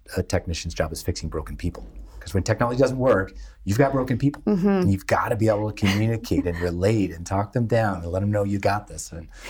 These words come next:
Speaker 1: and not every technical person has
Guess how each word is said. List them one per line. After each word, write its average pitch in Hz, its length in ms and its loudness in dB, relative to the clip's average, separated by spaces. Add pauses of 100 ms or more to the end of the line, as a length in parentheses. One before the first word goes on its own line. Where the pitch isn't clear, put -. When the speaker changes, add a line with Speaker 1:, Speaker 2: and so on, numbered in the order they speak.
(580)
Speaker 1:
and - 120 2
not 120 320 2
every 113 380 2
technical 110 460 -2
person 90 360 -2
has 90 640 -2